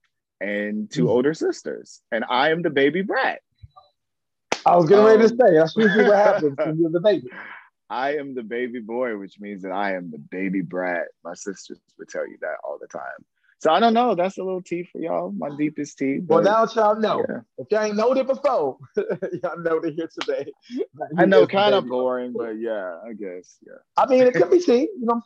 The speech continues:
Speaker 2: I'm saying? You ne-, you just, you never know. Maybe that explains some things for some people.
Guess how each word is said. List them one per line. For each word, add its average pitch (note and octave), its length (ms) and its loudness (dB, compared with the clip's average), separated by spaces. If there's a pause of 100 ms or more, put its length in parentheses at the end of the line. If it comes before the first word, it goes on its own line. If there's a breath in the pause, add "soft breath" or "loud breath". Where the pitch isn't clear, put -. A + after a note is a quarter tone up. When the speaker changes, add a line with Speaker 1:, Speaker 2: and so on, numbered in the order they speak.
Speaker 2:
I'm - 20 2
saying? C4 180 2 (100)
You G#3+ 120 -4
ne-, A3+ 60 0 (100)
you G#3+ 80 -14
just, - 280 -14
you F#3 80 -2
never F#3+ 200 2
know. G3+ 180 4 (440)
Maybe C#3+ 180 2
that D3 120 2
explains D3+ 380 -4
some B2 120 -18
things A2+ 240 -18
for - 60 -20
some C3+ 140 -18
people. - 340 -20